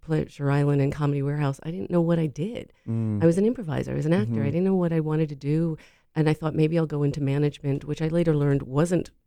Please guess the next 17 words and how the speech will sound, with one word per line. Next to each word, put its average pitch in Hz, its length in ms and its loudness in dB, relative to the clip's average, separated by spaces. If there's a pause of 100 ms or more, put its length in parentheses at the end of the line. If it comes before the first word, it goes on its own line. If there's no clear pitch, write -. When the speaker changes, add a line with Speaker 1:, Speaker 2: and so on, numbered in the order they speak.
Speaker 1:
what 135 180 -2
I 127 60 -2
wanted, 123 400 -2
but 104 200 0
that's 131 120 2
Speaker 2:
Mm-hmm. 233 80 -4
Speaker 1:
okay. 156 220 -4
I 131 40 0
gave 143 240 -2
it 135 40 -4
a 131 40 -6
shot 135 280 -8
for - 80 -6
a 127 40 4
little 127 140 2
Speaker 2:
Mm-hmm. 127 100 2
Speaker 1:
while. 135 160 0